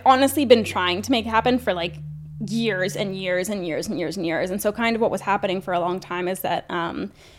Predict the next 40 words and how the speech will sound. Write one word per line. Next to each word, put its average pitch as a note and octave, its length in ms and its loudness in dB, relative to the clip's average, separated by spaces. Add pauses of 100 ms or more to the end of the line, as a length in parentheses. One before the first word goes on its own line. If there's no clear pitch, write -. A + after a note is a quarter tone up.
(340)
you A#3+ 120 2
know, F#3+ 140 2
we F#3+ 160 -2
would F#3+ 220 -4
meet A3+ 180 -2
with A#3 140 2
investors G3 640 -2
and G3 100 -4
stuff G#3 180 -6
like G3 140 -2
that, F3 300 0
and F#3 180 -4
then E3+ 160 -4
it B2 60 -6
would D3 120 -6
fall - 200 -4
through. B3+ 560 6
And G#3 200 2
then G3 260 -2 (120)
one A#3 160 0
of B3 100 0
the A#3+ 120 4
last F#3+ 640 -4
people G#3 380 -2
that E3+ 200 -2
we G#3 180 -2
were G3 200 -2
kind F#3+ 220 -6
of F#3 120 -6
working G#3 340 -4
with, F#3 300 -6 (100)
um, F#3 460 -2 (720)
we A#3+ 160 2
had A3+ 240 4
been A#3+ 420 2 (120)
<laughs> - 100 -16
negotiating G#3 800 2
with G#3 100 -4
this - 280 -6 (400)
one, G#3 440 0